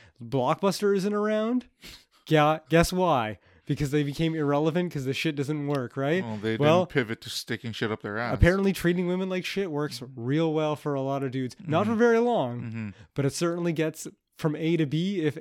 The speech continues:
Speaker 1: A is no pussy and B
Speaker 2: Mm-hmm.
Speaker 1: is pussy.
Speaker 2: Yeah. I still, I still feel like that it's mostly, like, confidence that does most of the work.
Speaker 1: I agree.
Speaker 2: And it, it's just,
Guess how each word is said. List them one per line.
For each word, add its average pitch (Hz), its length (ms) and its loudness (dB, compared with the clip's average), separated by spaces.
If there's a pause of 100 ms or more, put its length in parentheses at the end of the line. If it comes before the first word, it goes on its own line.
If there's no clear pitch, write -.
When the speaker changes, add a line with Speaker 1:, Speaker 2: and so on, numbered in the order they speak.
Speaker 1:
A 170 380 4
is 151 320 0 (240)
no 156 200 2
pussy 185 440 -2
and 147 240 -4
B 151 120 0
Speaker 2:
Mm-hmm. 147 80 0
Speaker 1:
is 135 80 -4
pussy. 120 420 -6
Speaker 2:
Yeah. 107 200 -10 (340)
I - 80 0
still, - 240 -6
I 151 80 6
still 185 320 4
feel 123 260 0
like 123 220 0
that 117 260 -4
it's 117 200 -8
mostly, 113 300 -4
like, 107 200 -2
confidence 104 520 -4
that 110 140 -2
does 113 220 0
most 117 240 -6
of 127 60 -6
the 127 60 0
work. 127 260 0
Speaker 1:
I 151 100 2
agree. 127 240 -2
Speaker 2:
And 123 100 -2
it, 135 120 2
it's 139 180 0
just, - 280 -2